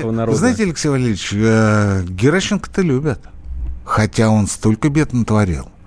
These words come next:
Speaker 2: И он ведь стоял, а, о, о, у руля Госбанка в девяностом, девяносто первом году, когда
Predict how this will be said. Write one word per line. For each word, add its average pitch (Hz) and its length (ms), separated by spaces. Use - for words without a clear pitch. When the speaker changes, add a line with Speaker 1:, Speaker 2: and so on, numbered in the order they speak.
Speaker 2:
И 101 100
он 107 180
ведь 120 160
стоял, 113 840
а, 98 340
о, 98 40
о, 98 760
у 113 120
руля 117 260
Госбанка 98 680
в 87 100
девяностом, 98 540
девяносто 95 320
первом 92 260
году, 92 300
когда 98 480